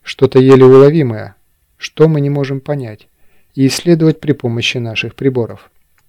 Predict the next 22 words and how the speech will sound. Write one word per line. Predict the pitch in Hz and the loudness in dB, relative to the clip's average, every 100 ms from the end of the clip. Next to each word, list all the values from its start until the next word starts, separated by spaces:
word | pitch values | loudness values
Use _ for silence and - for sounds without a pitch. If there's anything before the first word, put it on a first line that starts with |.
| _ _ _ _ | _ _ _ _
Я | 131 | 0
хотел | 127 127 135 120 | 0 0 -2 0
бы | 127 | 0
надеяться, | 131 135 139 139 131 | -2 2 2 0 -8
что | - 135 | -4 2
уровень | 139 131 131 | 4 2 0
развития | 135 131 139 135 131 | -2 -2 -4 -2 -4
технологий | 135 - 127 123 123 117 | -6 -8 -6 -6 -6 -4
Клинона | 135 135 156 156 147 _ _ _ _ - | 0 0 0 -4 -6 _ _ _ _ -12
даст | 117 139 151 | 0 0 0
нам | 156 147 | -4 -4
возможность | 143 143 151 147 139 131 | -2 0 0 -2 -4 -6
найти | 139 139 - 139 | -6 -6 -4 -8
то, | - 170 165 _ - | -4 -4 -4 _ -20
что | - 120 | -12 -8
мы | 120 127 | -6 -6
найти | 123 117 120 | -8 -10 -12
не | 120 | -12
сумели". | 117 127 117 104 _ _ _ _ _ _ _ _ _ _ _ _ _ _ _ _ _ _ _ - | -10 -10 -10 -14 _ _ _ _ _ _ _ _ _ _ _ _ _ _ _ _ _ _ _ -12
"Это | 147 175 | -6 -2
немного | 180 180 175 170 | 0 0 0 -4
туманно". | 180 185 131 123 123 123 | -4 -4 -6 -8 -10 -12